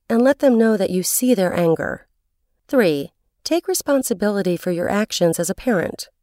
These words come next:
Parents aren't perfect, nor should we strive to be perfect. We're all human, and humans make mistakes. If your child tells you that you hurt their feelings, it's important to talk about it in full.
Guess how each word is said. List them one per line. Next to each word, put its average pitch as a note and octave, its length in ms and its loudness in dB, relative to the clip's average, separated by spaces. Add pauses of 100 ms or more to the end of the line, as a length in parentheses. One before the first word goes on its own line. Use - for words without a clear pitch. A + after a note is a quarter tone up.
(460)
Parents E4+ 400 0
aren't B3 240 0
perfect, - 600 -4 (180)
nor C4+ 280 4
should C4+ 180 -2
we A3+ 80 2
strive F3+ 460 -2
to F3 100 -4
be F3 220 -4
perfect. - 640 -14 (360)
We're C4 320 2
all B3 300 2
human, F3 640 -2 (140)
and G#3+ 160 0
humans C4 500 4
make G3 180 0
mistakes. - 760 -4 (340)
If A3+ 160 -4
your D4 120 0
child C4+ 380 0
tells G#3 360 -2
you F3 140 0
that - 140 -2
you F#3 120 0
hurt A#3+ 260 -4
their F3 160 -2
feelings, E3 760 0
it's A#3+ 160 -2
important C4+ 440 2
to A3 80 -6
talk - 280 -4
about E3 260 0
it - 100 0
in G3 100 2
full. - 480 -2